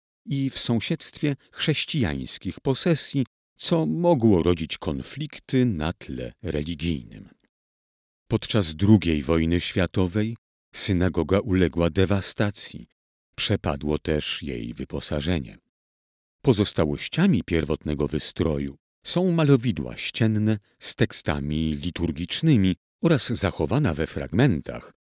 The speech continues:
konstrukcja Aron Ha Kodesz, czyli szafy, w której przechowuje się zwoje Tory. Można je zobaczyć, ponieważ dawna sala modlitewna jest udostępniona do zwiedzania.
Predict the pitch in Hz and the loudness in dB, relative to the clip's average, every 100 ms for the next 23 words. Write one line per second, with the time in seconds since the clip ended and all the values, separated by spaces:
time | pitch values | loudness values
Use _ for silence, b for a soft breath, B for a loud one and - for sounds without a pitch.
0 | _ - 117 104 - - 165 - - 139 | _ 0 4 4 2 0 0 -2 -2 -2
1 | 131 _ _ - 113 107 117 117 117 _ | -2 _ _ -2 0 2 2 0 -6 _
2 | - - 82 82 _ - - 98 - - | -10 -4 -4 -4 _ -4 4 4 2 -10
3 | - - - _ _ _ - 123 85 - | -10 -10 -12 _ _ _ 0 0 0 -4
4 | 73 62 - 104 120 - 101 85 95 - | -6 -6 -4 -2 -2 2 2 4 2 0
5 | - 92 101 71 71 82 - 92 87 71 | -4 -2 -2 -2 -2 -2 0 0 0 -2
6 | 71 76 - 67 58 - _ _ _ _ | -4 -4 -6 -8 -10 -14 _ _ _ _
7 | _ 170 165 135 135 123 101 92 165 - | _ -2 0 2 2 2 2 2 0 0
8 | 101 - - - 147 131 110 95 113 98 | -4 -6 -10 -4 0 0 0 2 4 2
9 | 82 80 - 73 67 73 82 92 104 123 | 2 -2 -2 -4 -2 -2 -2 -2 0 0
10 | 120 113 113 117 117 151 - - 120 101 | 0 -2 -4 -2 -2 -2 -4 -4 -2 0
11 | 82 - 78 73 - 58 57 53 50 _ | 0 -2 -4 -4 -6 -12 -10 -12 -14 _
12 | - - - 92 117 - 60 57 57 60 | -14 -12 -8 -6 -6 -6 -12 -12 -16 -18